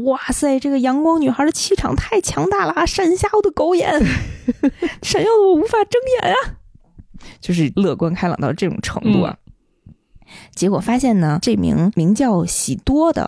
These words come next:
Speaker 1: 红头发的少女，她自己啊，其实并不会弹吉他，
Speaker 2: 嗯。
Speaker 1: 她是被别人误会了。她不会弹吉他到什么程度呢？也是够绝的。她认为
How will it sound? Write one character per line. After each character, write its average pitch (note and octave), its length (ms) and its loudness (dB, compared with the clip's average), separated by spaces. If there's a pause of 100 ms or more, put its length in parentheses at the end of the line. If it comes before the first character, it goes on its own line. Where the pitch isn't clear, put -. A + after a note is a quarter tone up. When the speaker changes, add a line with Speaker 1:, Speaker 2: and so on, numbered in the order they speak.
Speaker 1:
红 C3+ 200 -2
头 E3+ 140 2
发 E3+ 160 0
的 A2 240 -2
少 E3+ 260 0
女， - 300 -8 (340)
她 - 160 -4
自 G4+ 160 2
己 B3+ 200 -8
啊， - 240 -16
其 - 120 -4
实 C4+ 120 0
并 C#4+ 240 2
不 - 100 0
会 A#2+ 140 -2
弹 - 260 -4
吉 - 140 -12
他， - 260 -2
Speaker 2:
嗯。 F3+ 240 -8
Speaker 1:
她 G3+ 100 -2
是 G#3 40 2
被 F3+ 160 -2
别 D3+ 120 -2
人 G3+ 100 2
误 G4 240 2
会 - 140 -6
了。 - 140 -12 (560)
她 E4+ 340 2
不 C4+ 220 -2
会 E4+ 160 0
弹 A3 260 -2
吉 G#3 120 -4
他 C4 120 -2
到 B3+ 140 2
什 - 200 -2
么 G3 100 0
程 B2+ 340 -4
度 G#3+ 160 0
呢？ - 160 -4 (380)
也 - 140 -2
是 D3+ 80 -6
够 E3 160 0
绝 - 160 -8
的。 - 180 -2 (200)
她 - 120 -2
认 E3+ 160 2
为 B2 220 -2